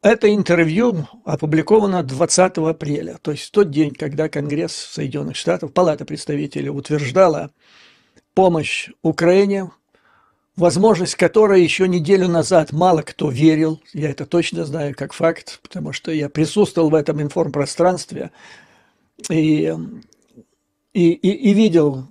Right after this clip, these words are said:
кто какие, значит, питает по этому поводу предчувствия. Так вот, значит,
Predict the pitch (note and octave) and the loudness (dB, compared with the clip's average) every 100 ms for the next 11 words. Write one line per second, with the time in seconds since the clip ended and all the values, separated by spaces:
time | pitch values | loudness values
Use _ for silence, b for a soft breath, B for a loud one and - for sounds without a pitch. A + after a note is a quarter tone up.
0 | _ - - F#3+ F3 - F3 E3 D3 D3 | _ -10 0 2 2 2 4 4 0 -6
1 | - - D#3 - - D#3+ C#3+ - C#3+ F3+ | -12 -8 -8 -8 -10 -8 -10 -10 0 4
2 | E3 D#3 - - E3 D3 D#3+ C#3+ E3 D3+ | 4 2 -4 -4 -2 0 -2 0 0 0
3 | D3 D3 D3+ C#3+ b b D3+ D#3 - A3+ | 0 -4 -4 -8 b b -2 0 0 0
4 | - G3+ G3 F3+ B B B B B - | 0 0 0 0 B B B B B 0
5 | G#3 A#3 A#3 D#3 E2+ D#2 - E2+ | 2 6 6 4 -2 -12 -10 -10